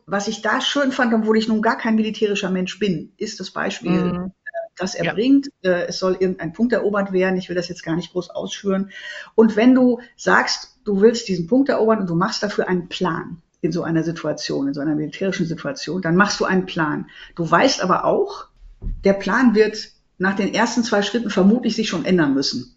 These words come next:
Speaker 2: Mhm.
Speaker 1: Das ist wie im wirklichen Leben auch, ne? Du hast einen Plan für den Tag und dann klingelt das Telefon und es ändert sich. Und sobald, wenn du dein Ergebnis nicht im Auge behältst, wenn du das aus dem Auge verlierst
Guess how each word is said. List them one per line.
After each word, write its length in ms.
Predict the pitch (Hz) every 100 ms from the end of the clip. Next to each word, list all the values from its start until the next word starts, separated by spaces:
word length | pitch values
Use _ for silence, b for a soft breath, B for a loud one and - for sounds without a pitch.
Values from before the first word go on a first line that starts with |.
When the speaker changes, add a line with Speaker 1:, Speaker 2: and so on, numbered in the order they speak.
| _
Speaker 2:
Mhm. 80 | -
Speaker 1:
Das 160 | 170 160
ist 140 | 170
wie 160 | 190 185
im 140 | 175 165
wirklichen 320 | 185 175 170
Leben 220 | 160 160
auch, 260 | 208 294 -
ne? 120 | 220
Du 120 | 196
hast 220 | 165 165
einen 120 | 160 160
Plan 260 | 165 214
für 80 | 220
den 120 | 208
Tag 260 | 196 175 175
und 120 | 170
dann 120 | 165
klingelt 280 | 160 165 151
das 140 | 151
Telefon 460 | - 143 - - 151
und 160 | 175 160
es 100 | 160
ändert 320 | 170 147 -
sich. 260 | - - B B B B B
Und 260 | 202 190 - _
sobald, 460 | 180 190 220 220 202
wenn 100 | 208
du 80 |
dein 220 | 196 185 185
Ergebnis 640 | 180 - 269 320 269 262
nicht 160 | 247 247
im 120 | -
Auge 220 | 202 214
behältst, 460 | 170 160 147 - -
wenn 80 |
du 80 | 170
das 300 | 165 190 -
aus 120 | 208
dem 140 | 214 -
Auge 180 | 196 196
verlierst 800 | - 185 208 156 - - -